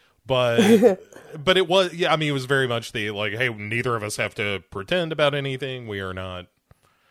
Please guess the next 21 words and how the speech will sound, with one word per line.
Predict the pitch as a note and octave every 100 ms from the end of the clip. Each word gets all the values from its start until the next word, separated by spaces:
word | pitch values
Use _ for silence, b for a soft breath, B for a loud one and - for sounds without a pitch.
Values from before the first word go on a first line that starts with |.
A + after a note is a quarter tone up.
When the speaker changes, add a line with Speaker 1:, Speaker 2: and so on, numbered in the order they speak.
| _
Speaker 1:
yeah, | C#3+ B2 E2 _ _
the, | C3
you | C3+ B2+
know, | F#2 F#2+
th-, | F#2+ A#2 G#2+
this | A#2+ -
is | A2
all | A2 G#2
going | G#2 G2
to | - G2+
be | F2+ F2+ F2+ F2 G2 A#2+
simply | - - G#2+ A2
what | F#2 F2 F2
it | D2 C#2 - _
is. | - - _ _ _ _ _
And, | A#2 G#2 F#2+ C4+
Speaker 2:
Yeah. | F4+ - - D#3
Speaker 1:
and | G3+
it's, | D4+ - G#3+
it, | G3+ G3 F3
like, | F3+ E3+ -